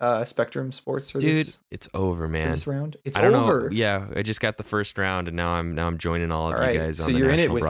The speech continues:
Speaker 2: broadcast.
Speaker 1: now.
Speaker 2: I'm in it with you.
Speaker 1: You're, you're in it with us. All right. So, uh,
Speaker 2: Yep.
Speaker 1: so here's the deal. Um, games start tonight at six P M. And then same thing. It's every other day,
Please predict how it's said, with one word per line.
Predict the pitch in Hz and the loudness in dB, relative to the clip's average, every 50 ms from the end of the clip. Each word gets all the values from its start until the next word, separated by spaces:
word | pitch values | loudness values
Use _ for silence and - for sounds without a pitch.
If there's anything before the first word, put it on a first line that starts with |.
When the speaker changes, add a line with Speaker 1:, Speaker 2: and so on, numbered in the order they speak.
| - 104 101 | 0 0 0
Speaker 2:
broadcast. | - - 101 101 101 104 - - - _ _ - - | -2 -2 -2 -2 -4 -6 -8 -10 -20 _ _ -10 -8
Speaker 1:
now. | 82 | -6
Speaker 2:
I'm | 85 87 | -4 -4
in | 92 92 92 | -2 -2 -4
it | 78 | -2
with | 80 90 87 107 | -4 -4 -4 -2
you. | 107 | -2
Speaker 1:
You're, | 107 104 101 - - _ _ _ | -2 -2 -4 -6 -8 _ _ _
you're | - - 107 107 | -8 -4 0 0
in | 110 120 123 | 2 2 2
it | 117 107 | 0 0
with | 107 104 - | 0 0 0
us. | - 104 - - | -2 -2 0 0
All | 104 107 | 0 2
right. | 107 107 101 98 - - - | 2 2 0 0 -4 -6 -10
So, | - - - 110 107 104 107 | -4 0 2 4 4 6 4
uh, | 107 104 104 104 107 107 107 - - | 4 2 2 2 0 -2 -2 -2 -4
Speaker 2:
Yep. | 95 - - _ _ _ _ _ _ _ _ _ _ _ _ _ _ _ _ _ _ - | -4 -4 -4 _ _ _ _ _ _ _ _ _ _ _ _ _ _ _ _ _ _ -4
Speaker 1:
so | - - 160 | 2 4 6
here's | 160 175 185 170 | 6 6 4 4
the | 170 | 4
deal. | 156 165 165 147 127 117 - - - | 4 6 6 6 6 4 2 0 2
Um, | 135 135 131 131 131 131 123 120 - | 4 4 4 4 2 0 -2 -4 -4
games | - 156 151 151 156 147 | -2 0 2 2 2 0
start | - - 156 151 147 | 2 2 2 2 2
tonight | - - 147 117 113 135 170 - - - | 0 -2 0 2 2 0 0 -2 -8 -10
at | 139 - | -6 -4
six | - 135 - - | -4 -4 -4 -4
P | - - 139 120 | -2 0 2 2
M. | 117 123 151 202 202 202 - _ _ _ _ _ _ _ _ _ _ _ _ _ _ _ _ _ _ _ _ - | 4 2 2 0 -2 -6 -10 _ _ _ _ _ _ _ _ _ _ _ _ _ _ _ _ _ _ _ _ -2
And | 131 123 123 120 | -2 0 2 2
then | 120 120 117 120 | 2 2 2 0
same | 120 - - - 135 135 143 139 | 0 0 0 2 2 2 2 2
thing. | 139 143 139 131 117 | 2 0 0 2 2
It's | 110 104 - | 0 0 0
every | - 117 113 127 127 | 0 0 2 4 4
other | 123 113 117 | 4 2 2
day, | 113 110 117 107 104 98 95 123 | 2 2 4 4 4 2 0 -4